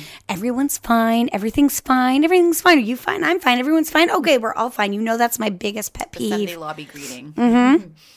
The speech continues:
Speaker 1: And he said, if you look at scripture, and he, Peter, he's really smart, my husband, he's talked about the rich young ruler. The rich young ruler was, did everything perfectly.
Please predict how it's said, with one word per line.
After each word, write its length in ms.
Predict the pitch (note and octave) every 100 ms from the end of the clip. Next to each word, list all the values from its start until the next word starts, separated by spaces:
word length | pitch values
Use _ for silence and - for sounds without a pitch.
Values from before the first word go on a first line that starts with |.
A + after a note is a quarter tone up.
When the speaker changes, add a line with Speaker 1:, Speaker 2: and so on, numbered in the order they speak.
| _ - -
Speaker 1:
And 520 | C4 B3 A3 G#3+ G#3 - - - - _ _ _
he 280 | - - B3+
said, 460 | - C#4+ C4+ G#3+ G3+
if 180 | G#3 B3+
you 100 | A3+
look 440 | G#3 G#3+ F#3+ - -
at 180 | A#3+ -
scripture, 760 | - D4 - - E2 D#2 -
and 140 | G3+ G3+
he, 240 | A3 D#4 -
Peter, 560 | - C4 A#3+ G#3+ - _ _ _
he's 320 | - A3 -
really 220 | - -
smart, 360 | G3+ - F#3 -
my 100 | G3
husband, 260 | G3 G3 F#3
he's 300 | - C4 -
talked 280 | - A#3 -
about 200 | G#3+ -
the 80 |
rich 320 | F#3+ G3+ - -
young 180 | G3+ F#3
ruler. 440 | G3+ A3+ - - - - - - -
The 140 | A#3+
rich 300 | A#3 D#4 - C#4+
young 180 | C#4
ruler 460 | G#3+ A#3 A3 G3 - - _ _ _ _ _
was, 160 | G#3+ G3
did 300 | A3 B3 E3+ -
everything 420 | A#3 G3+ F3 G3
perfectly. 640 | - A3+ - - - -